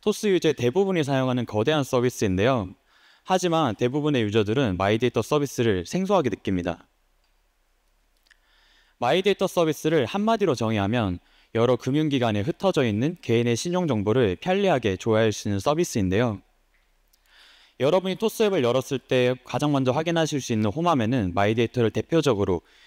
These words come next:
경험해 보실 수 있는 서비스입니다. 여러분이 홈화면에 들어오면 마이데이터를 통해 연결한 다양한 금융자산과 잔액, 거래 내역 등을 확인할 수 있죠.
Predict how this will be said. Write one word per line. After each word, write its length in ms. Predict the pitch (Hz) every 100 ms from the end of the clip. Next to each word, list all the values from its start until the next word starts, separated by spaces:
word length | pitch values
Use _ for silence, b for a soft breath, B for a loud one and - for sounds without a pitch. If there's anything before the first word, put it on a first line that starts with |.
| b
경험해 320 | - 127 139 131
보실 240 | 117 117
수 120 | -
있는 160 | 104 98
서비스입니다. 760 | 127 135 131 104 90 85 82 - _ _ _ _ _ _ _ _ _ _ _ _ _ b b b b b
여러분이 380 | 123 156 156 156
홈화면에 460 | 190 214 202 170
들어오면 560 | 120 113 104 127 110 90
마이데이터를 680 | 101 110 127 135 127 131 113
통해 360 | - 143 113 139
연결한 540 | 104 107 113 104 143 -
다양한 320 | - 110 113
금융자산과 720 | 101 123 143 127 107 101 95 87
잔액, 380 | 104 95 107 - b b b
거래 240 | 117 123
내역 200 | 120 104
등을 220 | 113 104
확인할 240 | 123 127 117
수 220 | - 110
있죠. 340 | - 95 87